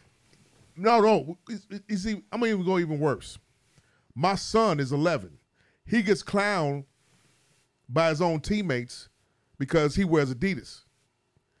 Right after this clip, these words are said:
And the, ma-, the, uh, nine, nine-tenths of the team wears Nike. You know what I'm saying? "Why, y'all sponsored by Adidas? Why you got them on?"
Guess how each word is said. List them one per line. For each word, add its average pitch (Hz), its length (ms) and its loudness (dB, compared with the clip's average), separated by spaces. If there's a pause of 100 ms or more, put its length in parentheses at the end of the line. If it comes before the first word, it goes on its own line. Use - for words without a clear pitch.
(140)
And 135 380 -2
the, 120 100 -8 (640)
ma-, 135 140 -2 (180)
the, 131 300 -2
uh, 131 140 0
nine, 170 340 0 (100)
nine-tenths 196 580 -4
of 170 80 -2
the 143 60 -8
team 147 540 -6 (500)
wears 135 640 2
Nike. 151 460 -4 (840)
You 139 80 -4
know 160 80 2
what 170 60 2
I'm 160 60 -2
saying? 165 480 -2 (480)
"Why, 160 280 -2
y'all 214 240 6
sponsored 214 500 0
by 233 200 6
Adidas? 262 440 0 (320)
Why 190 200 0
you 320 160 6
got 254 220 2
them 269 200 0
on?" 135 360 -2